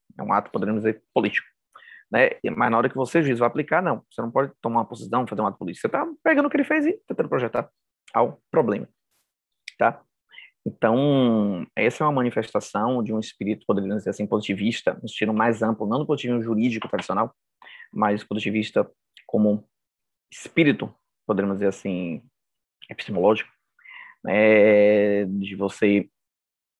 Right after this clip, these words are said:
é, trabalhar com uma pretensão de não realizar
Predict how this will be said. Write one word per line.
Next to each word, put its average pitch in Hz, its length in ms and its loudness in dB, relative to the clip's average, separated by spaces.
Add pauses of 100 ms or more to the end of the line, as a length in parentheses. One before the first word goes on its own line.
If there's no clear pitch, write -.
é, 98 200 -2 (140)
trabalhar 104 580 4
com 101 100 -4
uma 101 180 2
pretensão 104 640 -2
de 107 400 0
não 104 280 0
realizar 107 480 0